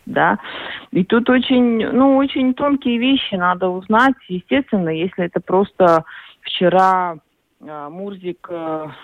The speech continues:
там подрался с Турзиком, и, и у него гнойный абсцесс,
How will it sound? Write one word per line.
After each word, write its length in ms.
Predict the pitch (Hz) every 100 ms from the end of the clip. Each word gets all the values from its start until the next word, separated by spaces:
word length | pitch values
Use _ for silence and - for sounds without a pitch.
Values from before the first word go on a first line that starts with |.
| -
там 240 | - 160 147
подрался 600 | 160 165 180 175 - 156
с 60 |
Турзиком, 760 | - 254 262 226 220 196 175 175 - - - -
и, 280 | 165 156 151 147
и 340 | - 170 160 143
у 240 | 131 160
него 500 | 160 160 180 170 151
гнойный 760 | 151 170 180 160 147 139 135 127
абсцесс, 720 | 76 104 - - 233 294